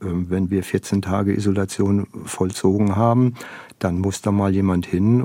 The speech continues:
der sich mit dem Gefangenen unterhalten kann. Und wenn das nicht der Anstaltspsychologe ist, der sich um achthundert Leute zu kümmern hat, dann vielleicht ein Beamter, der ein gutes Verhältnis vorher zu dem hatte und sowas.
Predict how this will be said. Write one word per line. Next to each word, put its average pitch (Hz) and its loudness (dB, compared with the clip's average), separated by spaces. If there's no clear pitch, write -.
der 101 2
sich - -2
mit 95 0
dem 104 2
Gefangenen 110 4
unterhalten 113 2
kann. 87 0
Und 98 -2
wenn 101 2
das 98 -2
nicht 107 0
der 98 2
Anstaltspsychologe 113 6
ist, 127 4
der 110 4
sich 117 0
um 113 4
achthundert 120 2
Leute 117 4
zu - 0
kümmern 123 6
hat, 131 2
dann 110 4
vielleicht 104 4
ein 107 4
Beamter, 107 4
der 113 4
ein 104 2
gutes 117 0
Verhältnis 120 2
vorher 113 2
zu - -2
dem 104 0
hatte 92 -2
und 90 -2
sowas. 85 -4